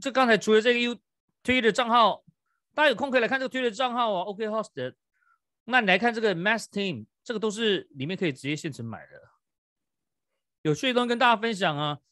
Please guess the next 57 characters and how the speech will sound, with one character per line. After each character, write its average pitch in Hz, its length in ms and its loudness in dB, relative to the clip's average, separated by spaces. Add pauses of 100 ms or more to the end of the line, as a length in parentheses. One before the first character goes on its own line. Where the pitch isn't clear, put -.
(160)
如 196 140 -6
果 294 100 2
你 240 80 2
知 190 80 0
道 254 180 6
Cypher 180 840 -2
他 208 220 4
的 190 360 0 (400)
这 190 140 -10
个 156 300 -8
account， 143 500 -4 (100)
他 170 140 -6
的 165 60 -4
OpenSea， 160 600 -4 (540)
他 226 140 -2
是 226 80 -4
二 233 160 4
零 190 180 0
二 220 160 0
零 156 240 -2
年、 113 300 -8 (220)
二 214 100 2
零 160 160 2
二 190 100 2
二 180 60 0
年 120 120 -2
才 127 120 -6
开 135 260 -2
的 123 140 -4
啊， 110 80 -2
里 120 100 -6
面 185 100 -2
什 131 140 -4
么 123 40 -4
东 156 100 0
西 - 20 -2
都 160 80 -2
没 127 160 0
有， 107 260 -4 (480)
所 - 80 -2
以 151 40 2
他 170 160 0
里 165 80 0
面 175 100 2
什 - 100 -8
么 127 60 -4
东 160 100 0
西 165 40 -2
都 165 60 0
没 160 100 0
有 131 60 -2
之 120 140 -6
外 151 160 4
呢， 135 120 0
是 139 160 -6
什 127 100 -4
么？ 101 320 -8